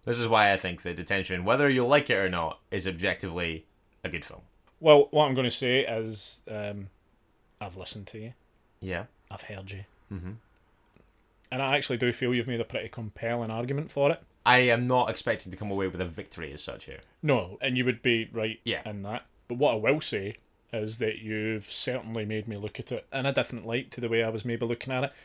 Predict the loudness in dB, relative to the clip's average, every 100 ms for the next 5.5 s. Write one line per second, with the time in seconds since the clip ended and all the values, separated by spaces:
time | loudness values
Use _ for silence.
0 | -8 -2 2 4 4 4 2 2 0 -2
1 | -2 -2 2 2 2 _ _ _ _ 2
2 | 6 6 4 -2 0 4 6 8 8 8
3 | 4 -14 -8 -4 2 4 8 8 8 6
4 | 4 4 6 4 2 -2 -6 -6 -2 0
5 | 0 2 6 6